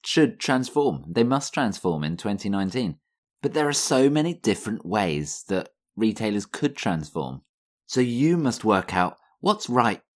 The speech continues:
for your brand, what's right for your retail business and your retail operation, and your customers ultimately, right? That's gonna be a big theme as well,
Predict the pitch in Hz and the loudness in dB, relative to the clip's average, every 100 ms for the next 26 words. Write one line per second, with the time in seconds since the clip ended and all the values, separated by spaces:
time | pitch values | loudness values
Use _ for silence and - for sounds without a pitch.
0 | _ - 113 110 113 101 82 76 73 107 | _ -6 -2 4 4 6 4 2 0 -2
1 | 135 180 147 - 117 117 123 123 - 104 | 0 2 0 0 0 4 6 4 2 0
2 | 107 - 92 87 - 123 95 78 - - | -2 0 -2 -2 0 0 0 -6 -8 -6
3 | 117 123 147 131 104 98 87 95 95 107 | -4 2 2 2 0 -2 -2 -2 -2 0
4 | 120 139 85 73 _ _ _ _ - 110 | -2 -2 -4 -8 _ _ _ _ -6 0
5 | 131 - 180 - 110 85 80 95 113 - | 0 2 -2 0 -2 -2 -4 -2 -4 -4
6 | 85 - 67 67 92 131 - _ _ _ | -8 -6 -8 -4 -4 -4 -8 _ _ _
7 | _ - 101 135 - - 95 87 90 87 | _ -6 2 2 2 -2 -2 0 0 2
8 | 101 - - 98 87 85 90 120 101 80 | 0 -2 -2 -2 0 -2 -2 0 0 0